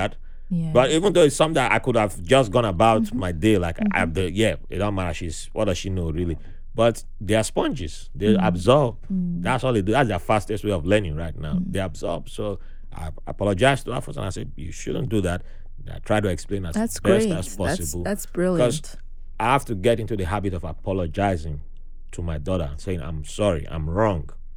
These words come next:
Speaker 2: Ownership.
Speaker 1: Your father is not
Speaker 2: Yeah, uh,
Speaker 1: always
Speaker 2: yeah.
Speaker 1: hundred percent right.
Speaker 2: Yeah, o-,
Speaker 1: Because
Speaker 2: taking ownership.
Speaker 1: if I mistakenly, you know, I have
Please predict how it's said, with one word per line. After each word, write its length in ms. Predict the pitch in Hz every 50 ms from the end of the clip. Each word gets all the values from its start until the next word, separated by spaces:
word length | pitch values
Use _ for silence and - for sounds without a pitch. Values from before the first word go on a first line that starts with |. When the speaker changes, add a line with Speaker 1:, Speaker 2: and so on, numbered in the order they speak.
| - - - - - - - - - - - - - - - - -
Speaker 2:
Ownership. 400 | 240 269 277 262 220 - - -
Speaker 1:
Your 120 | 160 127
father 240 | 127 113 101 92 92
is 140 | 90 82 92
not 140 | 101 104 104
Speaker 2:
Yeah, 80 | 98
uh, 100 | - - -
Speaker 1:
always 300 | 95 98 92 82 - -
Speaker 2:
yeah. 300 | 202 202 185 165 165 156
Speaker 1:
hundred 160 | 147 104 95
percent 380 | - - 85 - 95 87 80 -
right. 280 | 90 104 95 78 - - -
Speaker 2:
Yeah, 200 | - 196 190 170 - -
o-, 100 | 185 185
Speaker 1:
Because 300 | 190 190 - 208 196 -
Speaker 2:
taking 160 | - 185 - -
ownership. 420 | 175 190 185 180 175 165 - 107 -
Speaker 1:
if 60 | 147
I 260 | 113 107 107 107 101 - - - - - - - - -
mistakenly, 760 | 98 101 - - 123 131 - - 131 131 127 123 123 - - - - - - - - - - - - - - - - - - - -
you 80 | - 95
know, 220 | 87 92 - - - -
I 460 | 58 64 - 50 62 73 82 110 123
have 180 | 127 117 120